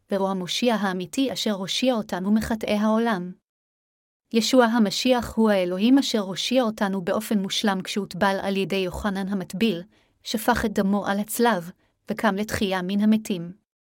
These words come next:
למרות שישוע הוא במהותו אלוהים בעצמו, כדי להושיע אותנו מחטאינו ומחורבננו,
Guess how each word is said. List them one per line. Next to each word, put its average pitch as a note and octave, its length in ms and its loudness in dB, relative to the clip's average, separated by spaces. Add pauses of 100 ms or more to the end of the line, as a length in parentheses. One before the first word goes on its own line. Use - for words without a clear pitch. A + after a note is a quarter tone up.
(720)
למרות A3+ 340 6
שישוע C4+ 580 0
הוא A#3 120 2
במהותו G3+ 560 0
אלוהים A3 380 2
בעצמו, F3 520 -2 (420)
כדי G3+ 260 0
להושיע G3 420 0
אותנו G3+ 360 -2
מחטאינו G3+ 600 -2 (120)
ומחורבננו, G#3+ 840 2